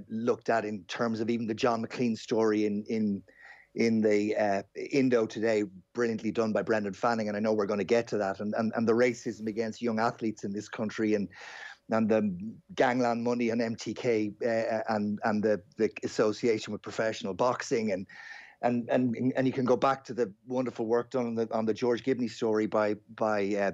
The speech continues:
Mark Horgan and the team, and, and still we have no answers as to how we ended up there and, and what's been done to address the issue that, that we still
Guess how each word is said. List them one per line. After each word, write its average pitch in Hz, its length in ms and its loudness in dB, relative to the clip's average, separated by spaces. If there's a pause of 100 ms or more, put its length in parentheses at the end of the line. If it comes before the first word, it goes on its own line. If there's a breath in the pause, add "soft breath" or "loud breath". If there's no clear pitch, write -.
Mark 117 240 2
Horgan 127 400 2
and 107 100 -6
the 101 40 -10
team, 117 320 -2
and, 110 160 -2
and 110 160 -2
still 131 320 2
we 117 100 2
have 107 220 0
no 117 240 2
answers 113 420 -6
as 110 140 -6
to 110 100 -2
how 123 220 2
we 113 180 2
ended 113 240 -2
up 147 220 0
there 113 360 2
and, 110 200 0 (340 loud breath)
and 107 200 0
what's 123 220 0
been 120 200 0
done 123 220 0
to 120 120 -2
address 120 400 0
the 123 160 0
issue 113 300 -4
that, 110 240 -2
that 120 100 2
we 107 100 -2
still 120 480 0